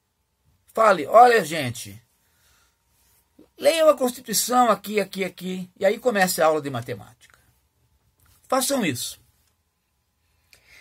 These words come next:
Não estou falando só de usar a Constituição para se garantir legalmente. Podem fazer isso e devem. Mas devem mostrar para os alunos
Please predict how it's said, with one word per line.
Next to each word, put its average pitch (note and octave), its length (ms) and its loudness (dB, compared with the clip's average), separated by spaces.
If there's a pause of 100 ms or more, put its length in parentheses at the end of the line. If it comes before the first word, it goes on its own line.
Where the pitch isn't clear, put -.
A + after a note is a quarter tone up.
(240)
Não G3 60 -8
estou D4 180 0
falando B3 340 4
só G#3+ 220 4
de F#3 160 0
usar D#3+ 480 2
a A#3 60 -2
Constituição F3+ 760 -8
para F3+ 160 -2
se - 180 -4
garantir G3+ 800 2
legalmente. C#3+ 1000 -2 (920)
Podem F#3 260 4
fazer D3+ 260 -4
isso G3+ 200 -2
e - 40 -4
devem. B2 540 0 (1200)
Mas C#3+ 180 -6
devem G#3+ 220 2
mostrar G#3 460 2
para G#3 100 -12
os E3 120 -2
alunos G3+ 680 -2